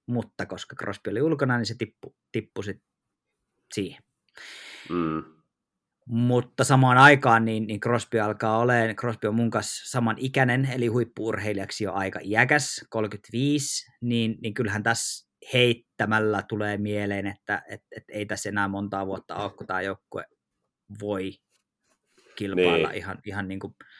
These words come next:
Speaker 1: siitä kirkkaimmasta. Et sit alkaa, alkaa aika aggressiivinen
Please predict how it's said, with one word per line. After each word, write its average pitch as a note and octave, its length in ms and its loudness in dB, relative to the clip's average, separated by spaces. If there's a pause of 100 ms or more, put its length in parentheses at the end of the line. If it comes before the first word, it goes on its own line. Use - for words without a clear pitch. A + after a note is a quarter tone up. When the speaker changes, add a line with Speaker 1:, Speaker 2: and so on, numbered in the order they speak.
(440)
Speaker 1:
siitä B2 240 4
kirkkaimmasta. A2+ 920 2 (160)
Et - 140 -6
sit - 180 -2
alkaa, A#2 640 2
alkaa A#2 360 2
aika A2+ 260 2
aggressiivinen G#2+ 800 -4